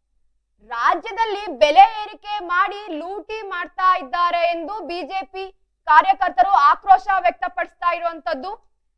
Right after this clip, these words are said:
ಬೇರೆ ರಾಜ್ಯಗಳ ಚುನಾವಣೆಗೆ ರಾಹುಲ್ ಗಾಂಧಿ ಕಪ್ಪು ಕಾಣಿಕೆ ಕೊಡೋ ಫ್ಯಾನ್ಸ್ ಸರ್ಕಾರದ ವಿರುದ್ಧ ಬಿ ಜೆ ಪಿ ನಾಯಕರು ಮತ್ತು ಕಾರ್ಯಕರ್ತರು ಆಕ್ರೋಶ ವ್ಯಕ್ತಪಡಿಸ್ತಾ ಇದ್ದಾರೆ. ಎಸ್, ಪೆಟ್ರೋಲ್ ಡೀಸೆಲ್ ದರ ಏರಿಕೆ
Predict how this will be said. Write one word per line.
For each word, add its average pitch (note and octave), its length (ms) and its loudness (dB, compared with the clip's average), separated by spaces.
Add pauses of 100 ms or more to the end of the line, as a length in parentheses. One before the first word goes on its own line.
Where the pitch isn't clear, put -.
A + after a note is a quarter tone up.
(200)
ಬೇರೆ G#4 420 0
ರಾಜ್ಯಗಳ G#4 640 6
ಚುನಾವಣೆಗೆ F#4 720 -4
ರಾಹುಲ್ C#4+ 500 -4
ಗಾಂಧಿ F#4+ 400 0
ಕಪ್ಪು F#4+ 420 -6
ಕಾಣಿಕೆ G4 500 -2
ಕೊಡೋ F4 320 4
ಫ್ಯಾನ್ಸ್ G4 640 0 (880)
ಸರ್ಕಾರದ G#4 540 4 (180)
ವಿರುದ್ಧ D4 380 -8 (160)
ಬಿ F4 240 -8
ಜೆ G4 180 -14
ಪಿ G4 220 -14
ನಾಯಕರು F4+ 640 -4
ಮತ್ತು F4+ 500 -12 (120)
ಕಾರ್ಯಕರ್ತರು F4 800 0
ಆಕ್ರೋಶ F4 580 0 (140)
ವ್ಯಕ್ತಪಡಿಸ್ತಾ F4+ 760 -6
ಇದ್ದಾರೆ. D#4 340 -4 (500)
ಎಸ್, G4+ 640 6
ಪೆಟ್ರೋಲ್ G#4+ 520 0
ಡೀಸೆಲ್ G#4 460 2
ದರ G4 100 2 (340)
ಏರಿಕೆ G4+ 320 -2